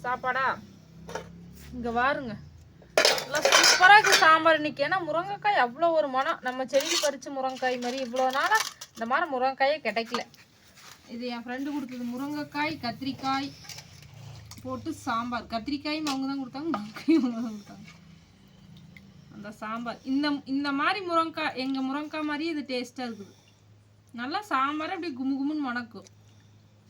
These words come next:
அதே மாதிரி இது டேஸ்ட் சூப்பர். இத்தனை நாள் அந்த முருங்கைக்காய் கிடைக்காம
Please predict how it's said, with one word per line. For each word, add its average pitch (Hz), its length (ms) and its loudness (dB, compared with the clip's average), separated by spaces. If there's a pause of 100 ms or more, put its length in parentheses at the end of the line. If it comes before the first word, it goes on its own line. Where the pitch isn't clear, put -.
(160)
அதே 277 380 -4
மாதிரி 359 240 -2
இது 247 160 -2 (160)
டேஸ்ட் 254 400 -10
சூப்பர். 240 420 -18 (1160)
இத்தனை 277 320 -6
நாள் 294 220 -2
அந்த 302 100 -2
முருங்கைக்காய் 269 480 -2
கிடைக்காம 285 400 -4